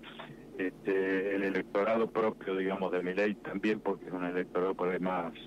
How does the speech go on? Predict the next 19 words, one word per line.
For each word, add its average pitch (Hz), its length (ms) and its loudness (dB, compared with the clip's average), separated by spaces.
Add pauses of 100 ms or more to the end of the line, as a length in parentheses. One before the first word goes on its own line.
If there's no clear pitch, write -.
(140)
más 92 220 -4
ingenuo, 110 580 0
que - 100 -10
no 92 160 -2
conoce 98 360 -4
mucho, 107 360 -2
que 92 100 0
no 92 180 -2
sabe 92 260 -2
de 90 100 -4
historia, 107 480 2
que 87 120 -4
no 95 160 0
vivió, 95 680 2
muchos 98 280 -2
jóvenes 104 320 2
que 92 80 -6
no 95 120 0
vivieron 95 540 -2